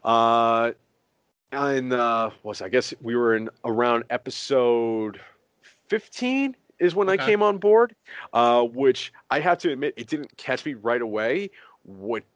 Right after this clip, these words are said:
Speaker 1: did catch me right away was when I decided I wanted to go back to watch the episodes that I missed when they first started.
Speaker 2: Uh-huh.
Speaker 1: That classic episode with Michael Rosenbaum.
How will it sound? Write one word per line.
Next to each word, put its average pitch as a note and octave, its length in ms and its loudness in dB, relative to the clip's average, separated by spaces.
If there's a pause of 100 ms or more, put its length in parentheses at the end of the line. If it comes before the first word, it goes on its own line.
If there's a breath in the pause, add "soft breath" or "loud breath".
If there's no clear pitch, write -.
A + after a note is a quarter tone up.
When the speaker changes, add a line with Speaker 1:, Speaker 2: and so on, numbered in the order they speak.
Speaker 1:
did B3 240 -4
catch G3 300 0
me E3+ 40 -6
right C#3+ 180 2
away C3 180 2
was A#2+ 160 -4
when C3+ 100 -2
I A2+ 80 0
decided A2+ 380 -2
I - 20 -4
wanted G#2+ 240 -6
to G2+ 60 -12
go G#2 160 -4
back G#2+ 260 -2
to A2+ 100 -10
watch G#2 360 0
the G#2 120 -8
episodes G#2 460 -4
that A#2 80 -2
I G#2 100 0
missed G#2 280 -8
when G#2 80 -8
they F#2+ 80 -6
first - 320 -2
started. F2 500 -2 (180 loud breath)
Speaker 2:
Uh-huh. B2 360 -8 (480)
Speaker 1:
That C#3+ 240 0
classic C#3+ 680 0 (260)
episode A#2 500 -4
with F#2+ 120 -8
Michael A2+ 320 -4
Rosenbaum. F#2 800 -6